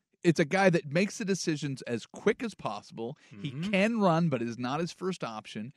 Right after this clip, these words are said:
Speaker 2: Right.
Speaker 1: He just wants to get the ball out. There is nobody in college football, and this is statistically speaking, not my observation,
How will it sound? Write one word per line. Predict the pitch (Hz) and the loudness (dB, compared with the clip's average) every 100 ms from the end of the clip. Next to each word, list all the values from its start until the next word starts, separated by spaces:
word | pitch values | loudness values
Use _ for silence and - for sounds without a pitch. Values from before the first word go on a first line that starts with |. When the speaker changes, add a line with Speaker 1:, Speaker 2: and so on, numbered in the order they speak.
| - | -14
Speaker 2:
Right. | 92 90 | -10 -6
Speaker 1:
He | |
just | 131 143 | -4 -4
wants | 139 143 - | -2 -2 -4
to | 131 | -8
get | - | -8
the | 120 | -4
ball | 127 147 151 | 0 2 2
out. | 127 127 | -2 0
There | 120 | 0
is | 117 113 | 0 -2
nobody | 127 170 214 220 202 | 2 4 6 4 2
in | 180 | -2
college | 170 151 143 | -4 -4 -4
football, | - 117 123 117 | -4 -6 -4 -4
and | 117 | -4
this | 113 | -8
is | 117 104 - _ _ | -10 -14 -16 _ _
statistically | - - 135 - - 196 220 190 190 | -12 -8 -8 -4 -2 0 -2 -2 -2
speaking, | 175 - 131 - 127 123 | -2 0 -2 -2 -6 -4
not | 117 135 | -4 -4
my | 131 135 | -4 -6
observation, | 131 139 151 135 104 101 98 | -6 -8 -8 -6 -6 -6 -10